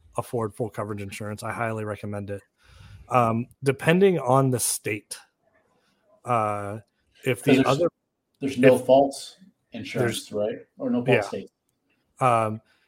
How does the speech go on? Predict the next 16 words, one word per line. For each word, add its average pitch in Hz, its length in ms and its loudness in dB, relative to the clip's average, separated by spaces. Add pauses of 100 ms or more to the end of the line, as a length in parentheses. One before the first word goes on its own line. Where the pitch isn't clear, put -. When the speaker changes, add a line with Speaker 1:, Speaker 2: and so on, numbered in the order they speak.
Speaker 1:
depending 175 320 0
on 165 80 2
the 135 60 -2
state, 135 360 2
if 123 100 -10
the 123 140 -2
other 131 180 2
person 143 380 -4
doesn't 120 300 -4
have 117 240 -4
insurance, 110 760 -10
some 113 280 -4
states 113 400 -6
it 117 160 -8
is 110 140 -6
automatically 113 960 -4